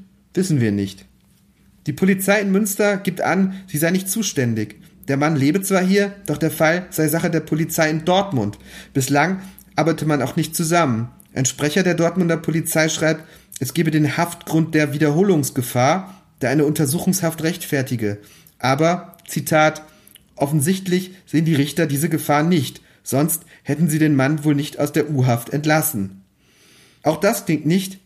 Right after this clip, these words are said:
als halte man es für notwendig, Ralf H. zu observieren.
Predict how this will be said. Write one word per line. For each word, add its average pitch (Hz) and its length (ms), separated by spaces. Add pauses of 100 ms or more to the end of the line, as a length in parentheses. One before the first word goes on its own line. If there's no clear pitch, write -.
als 131 180
halte 170 240
man 160 140
es 151 120
für 151 120
notwendig, 151 760
Ralf 139 360
H. 123 420
zu - 160
observieren. 139 760